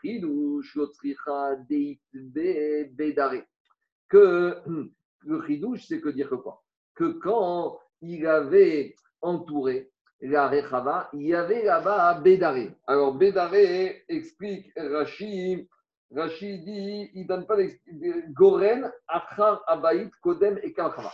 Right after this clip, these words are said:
Avant qu'il entoure, il y avait, comme vous voyez ici, des espèces de choses qui se trouvaient dans la maison, dans la Rechava. Il y avait une espèce de grange de produits agricoles.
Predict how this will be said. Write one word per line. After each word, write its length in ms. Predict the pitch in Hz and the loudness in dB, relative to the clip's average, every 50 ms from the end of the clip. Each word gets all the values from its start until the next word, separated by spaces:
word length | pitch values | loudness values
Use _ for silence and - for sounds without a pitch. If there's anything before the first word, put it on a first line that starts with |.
| - - | -6 -6
Avant 280 | 127 131 175 240 240 | -2 0 0 0 -2
qu'il 180 | 240 - 233 202 | -2 2 4 4
entoure, 520 | 190 170 139 - - 143 170 175 - - _ _ _ _ _ - - | 4 4 0 -2 -4 -4 -4 -4 -6 -12 _ _ _ _ _ -2 -2
il 80 | 139 151 | 0 0
y 40 | |
avait, 280 | 165 160 156 196 220 214 | 0 4 6 6 6 6
comme 200 | - 196 185 180 | 4 -2 -4 -4
vous 80 | 165 165 | -4 -4
voyez 260 | 185 185 190 190 185 | -2 -2 -2 -2 -4
ici, 340 | 165 - - - 202 233 202 | -8 -12 -12 -12 -12 -10 -4
des 180 | 160 170 160 | 0 0 0
espèces 440 | - - - - 214 208 175 - - | 0 0 2 4 4 4 4 2 -2
de 260 | - 160 160 147 135 - - - | -2 0 0 0 -2 -4 -4 0
choses 260 | 185 190 175 151 - _ - _ _ _ _ _ _ | 2 2 2 0 -6 _ -20 _ _ _ _ _ _
qui 80 | - 170 | -14 -14
se 140 | - 320 _ | -14 -14 _
trouvaient 880 | _ - 311 339 156 180 403 - 180 - 370 381 - 190 - - - _ _ _ _ _ | _ -10 -8 -2 4 6 8 8 8 6 4 4 4 2 0 -4 -12 _ _ _ _ _
dans 580 | _ 127 127 175 180 190 180 170 180 185 180 175 | _ -12 -6 -4 -2 0 0 0 0 0 -2 0
la 180 | 170 175 170 165 | 2 4 4 4
maison, 340 | 165 156 143 123 135 139 | 2 0 -2 -2 -4 -6
dans 120 | 147 160 160 | -4 -4 -2
la 120 | 160 156 | 0 0
Rechava. 460 | 147 147 139 - 143 139 131 117 101 - - | 0 -2 -2 -2 -2 -2 -2 -2 -4 -6 -8
Il 40 | - | -6
y 20 | - | 4
avait 280 | 190 214 214 202 202 | 6 8 10 10 10
une 100 | 202 381 | 8 6
espèce 280 | 185 - - - 370 165 | 0 0 2 2 4 6
de 100 | 156 175 | 6 4
grange 480 | 170 139 143 143 156 160 160 160 151 - - - _ _ _ _ _ _ _ | 4 4 0 0 0 0 0 0 -2 -4 -8 -12 _ _ _ _ _ _ _
de 140 | 131 156 160 | -4 -4 -4
produits 540 | - - - 180 165 143 170 180 185 170 - | -4 2 4 4 4 4 0 -6 -8 -6 -2
agricoles. 560 | - 147 139 120 123 135 - - 104 - - | -2 -2 -2 -2 -6 -10 -8 -8 -10 -10 -10